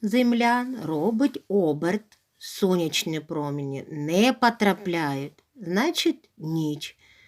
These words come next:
І знову робить коло.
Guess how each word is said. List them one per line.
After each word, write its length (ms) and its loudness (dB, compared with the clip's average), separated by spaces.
І 160 2
знову 760 -2
робить 760 0
коло. 720 0